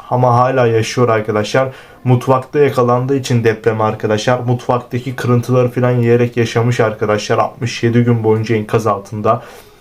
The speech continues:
Yani bunlar olabiliyor arkadaşlar. Taha Duymaz belki oralarda bir şey bulmuştur, yaşıyordur hala yani arkadaşlar. Çalışmalar devam edecek ama arkadaşlar bu gece çalışmalar yoktu.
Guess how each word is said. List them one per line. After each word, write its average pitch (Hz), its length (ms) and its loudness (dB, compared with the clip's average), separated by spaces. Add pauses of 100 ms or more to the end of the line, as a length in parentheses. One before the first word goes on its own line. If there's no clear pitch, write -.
(320)
Yani 127 240 4
bunlar 143 220 2
olabiliyor 127 560 2
arkadaşlar. 113 600 -2
Taha 110 240 0
Duymaz 113 360 -2
belki 113 280 -2
oralarda 110 500 0
bir 110 100 -2
şey 117 220 -2
bulmuştur, 110 420 -6
yaşıyordur 113 460 0
hala 104 240 0
yani 101 320 -4
arkadaşlar. 101 600 -2 (840)
Çalışmalar 131 600 2
devam 127 260 2
edecek 127 420 0
ama 131 220 2
arkadaşlar 120 540 0
bu 120 80 0
gece 120 240 0
çalışmalar 117 580 0
yoktu. 120 540 0